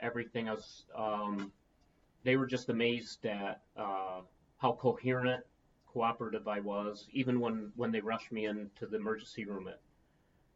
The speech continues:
Blodgett. And, um, they took a, a blood sample for a B A C,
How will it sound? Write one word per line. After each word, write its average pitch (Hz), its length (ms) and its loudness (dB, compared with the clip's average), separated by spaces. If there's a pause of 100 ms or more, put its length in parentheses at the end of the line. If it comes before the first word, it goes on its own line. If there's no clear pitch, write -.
(260)
Blodgett. 110 500 4 (480)
And, 98 720 -2 (380)
um, 98 520 0 (1080)
they 107 100 0
took 123 280 0
a, 104 320 2 (280)
a - 40 -4
blood 135 260 2
sample 120 520 2 (220)
for 110 140 0
a - 40 -2
B 117 180 0
A 110 80 -2
C, 104 400 -6